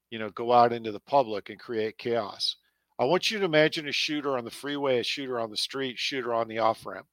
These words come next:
and you're in your car on the freeway stuck.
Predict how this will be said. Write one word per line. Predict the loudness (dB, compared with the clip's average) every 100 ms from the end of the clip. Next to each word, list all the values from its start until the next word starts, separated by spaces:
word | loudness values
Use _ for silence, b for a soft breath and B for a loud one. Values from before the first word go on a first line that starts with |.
| _ _ _ _ _ _ -6
and | -4
you're | -4 -4
in |
your | -6 -2
car | 4 4
on | 4
the | -4
freeway | -8 -4 -2
stuck. | 0 0 0 -2